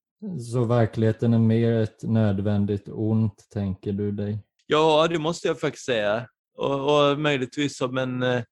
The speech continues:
Speaker 2: en kanal till, eh, till konsten för att möjligtvis nå andra människor och, eh, ja, den typen av, eh, kommunikationsmedel. Men, eh,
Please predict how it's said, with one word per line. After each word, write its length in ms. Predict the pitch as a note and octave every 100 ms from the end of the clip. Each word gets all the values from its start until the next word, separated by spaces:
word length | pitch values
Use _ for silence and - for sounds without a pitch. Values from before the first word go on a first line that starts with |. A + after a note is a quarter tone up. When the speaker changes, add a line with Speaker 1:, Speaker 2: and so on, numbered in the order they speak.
| _ _ -
Speaker 2:
en 120 | C#3
kanal 600 | - B2 A#2 A2+ C3+ C#3
till, 500 | - C#3+ C3 B2 B2
eh, 260 | B2 A#2 A2+ - _ -
till 480 | C3 A#2 A#2 A2+ A#2
konsten 800 | B2 A2 - - A#2 A2 A2 A2+
för 340 | - A#2+ A#2
att 100 | G#2+ - _ C3
möjligtvis 500 | B2+ A#2 - A#2+ -
nå 200 | A#2 A#2
andra 300 | A2 G#2+ C3+
människor 720 | C3+ A2+ G#2+ - A2 G#2+ G#2+
och, 180 | G#2+ G#2+
eh, 60 | G2+ _ _ - - - -
ja, 200 | C3+ A#2+
den 240 | A#2+ A#2+
typen 400 | B2+ A#2 A2+ A2+
av, 340 | A2 G#2 -
eh, 260 | G#2+ G#2+ G#2 - _
kommunikationsmedel. 1120 | - B2+ A#2+ A#2 - B2+ A2 - A#2 A2+ C3+
Men, 360 | C3 C3 B2 B2
eh, 220 | B2 A#2+